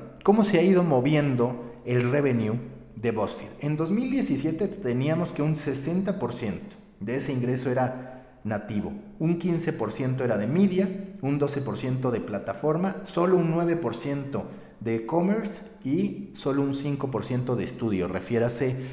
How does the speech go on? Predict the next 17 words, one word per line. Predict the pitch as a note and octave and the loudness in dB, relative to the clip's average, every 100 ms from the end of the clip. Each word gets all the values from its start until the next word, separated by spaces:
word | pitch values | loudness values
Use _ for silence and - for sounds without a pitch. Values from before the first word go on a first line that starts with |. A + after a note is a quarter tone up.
| - | -4
a | G2 | -4
cuestiones | G#2 G#2+ - A#2 B2 | -2 -2 0 0 0
que | - G#2+ | -2 0
BuzzFeed | B2 C3+ C3+ C3 C3 | 2 0 -2 -4 -2
hace | A#2+ - B2 B2 - | -2 0 -2 -4 -4
explícitamente | A#2 - C3+ C3 B2+ A2 A#2 B2+ | -8 -4 -2 0 0 0 0 0
para | G#2 G2 | -2 -2
las | G2 G#2+ | -2 -2
marcas | F3 F3+ E3+ | -2 -2 -2
para | - G#2 | -2 -2
que | - | -2
puedan | G2+ A#2 A#2+ | -2 0 0
presentar | A#2 - F#2+ F#2+ G#2+ G#2 - - - | -2 -4 -6 -4 -4 -4 -10 -18 -12
algún | F#2+ G2 G#2+ G2+ | -8 -6 -6 -6
tipo | G#2+ - G2+ - - - - - | -6 -4 -4 -6 -12 -16 -18 -12
de | G#2 A2 | -8 -6
producto. | - F2+ D2+ - - | -6 -8 -10 -12 -18